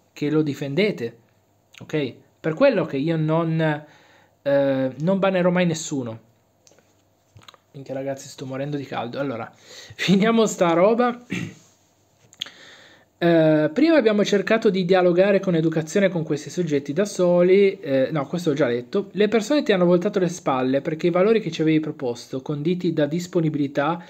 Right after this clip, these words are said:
a supportare anche monetariamente, con il tempo, passione dedicata per incastrare la vita privata con le live, eccetera, sono venuti a mancare miseramente. Non c'è alcun mistero, alcun piano o disegno occulto contro di te su cui imparano gli arti,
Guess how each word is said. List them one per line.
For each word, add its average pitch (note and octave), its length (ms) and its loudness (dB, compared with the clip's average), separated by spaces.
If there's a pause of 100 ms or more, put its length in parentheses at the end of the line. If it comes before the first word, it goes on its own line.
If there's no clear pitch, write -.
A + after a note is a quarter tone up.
(400)
a D#3 40 -4
supportare F3 640 0
anche F3 280 2
monetariamente, D3 1000 0
con D3 160 -6
il C3+ 160 -8
tempo, E3 440 0
passione D#3+ 440 -2
dedicata D3+ 520 -2
per C#3 120 -8
incastrare D#3 560 -2
la C#3+ 100 2
vita E3+ 240 -2
privata D#3 460 0
con C#3+ 120 -2
le D3+ 80 0
live, C#3 260 0
eccetera, E3 580 -2 (400)
sono G#3+ 240 0
venuti B3 260 2
a A#3+ 60 2
mancare F#3 640 2
miseramente. D3 960 0
Non E3+ 220 0
c'è F3+ 140 0
alcun G#3 220 2
mistero, F#3+ 600 2
alcun G3 400 -4
piano A#3 360 2
o A#3 60 2
disegno F3+ 360 2
occulto C#3+ 440 -4
contro C3+ 320 -6
di B2 100 -10
te C3 180 -6
su D#3 180 -14
cui G3+ 220 0
imparano E3+ 460 0
gli B2+ 120 -2
arti, A2+ 440 -6